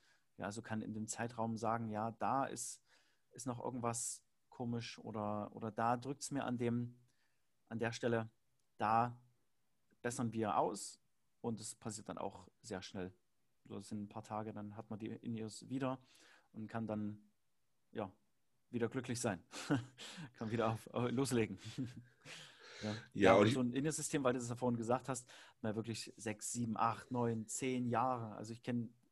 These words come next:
Speaker 1: kenn, ähm, Mitmusiker, die haben das schon durchaus wirklich zehn Jahre lang. Gell? Da ist die Passung zwar nicht mehr so ultra krass gut, aber die dichten trotzdem noch ab. Gell? So dass halt, äh, der, der Sound immer noch genau der gleiche ist.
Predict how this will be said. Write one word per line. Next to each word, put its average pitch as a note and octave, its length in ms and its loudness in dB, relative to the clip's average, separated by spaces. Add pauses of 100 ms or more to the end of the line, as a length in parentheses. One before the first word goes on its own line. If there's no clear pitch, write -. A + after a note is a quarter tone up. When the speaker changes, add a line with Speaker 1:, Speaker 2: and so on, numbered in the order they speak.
(140)
Speaker 1:
kenn, A#2 500 0
ähm, A2+ 300 -2 (300)
Mitmusiker, B2+ 580 -2
die A#2+ 120 -2
haben A#2 80 0
das A#2+ 160 -2
schon A2+ 400 -2
durchaus B2 580 0
wirklich C3 400 -4
zehn D3 300 0
Jahre C#3 260 4
lang. A#2+ 300 4 (400)
Gell? B2 180 6
Da C3 80 0
ist - 240 -4
die C#3+ 60 -8
Passung D#3 380 -2
zwar C3 180 2
nicht D3+ 160 -2
mehr B2+ 100 2
so A#2+ 160 2
ultra E3+ 400 0
krass - 380 -6
gut, G3 220 -4
aber C#3+ 180 -2
die D3 160 -4 (240)
dichten E3+ 320 -4
trotzdem - 400 -6
noch C3+ 140 -4
ab. - 200 -6 (720)
Gell? A#2+ 240 0
So A#2 160 -6
dass A2 220 -2
halt, A2 320 2
äh, G#2+ 260 -4
der, G#2 220 -4
der G#2+ 160 -8
Sound G#2+ 460 -4
immer A2+ 200 -4
noch G2+ 260 -8 (140)
genau G#2 340 0
der G#2 120 -6
gleiche G#2 340 -2
ist. - 280 -12